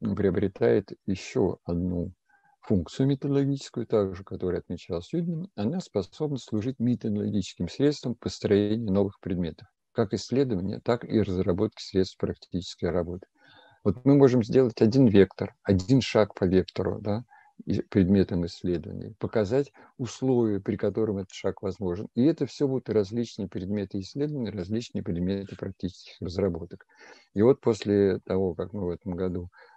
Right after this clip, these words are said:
а, с Ириной Андреем Николаевской опубликовали вот, э, сначала статью про метод ситуационно-векторного анализа, стенограмм занятий, а потом она опубликовала "Анализ случая",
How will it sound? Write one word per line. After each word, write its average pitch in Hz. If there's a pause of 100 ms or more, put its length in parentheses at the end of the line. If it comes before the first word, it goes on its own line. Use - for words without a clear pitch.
(120)
а, 92
с -
Ириной 87
Андреем 87
Николаевской 98
опубликовали 90
вот, -
э, -
сначала 90
статью -
про 95
метод 170
ситуационно-векторного 107
анализа, 98 (500)
стенограмм 95
занятий, 90
а 90
потом 87
она 87 (180)
опубликовала 92
"Анализ 92
случая", 147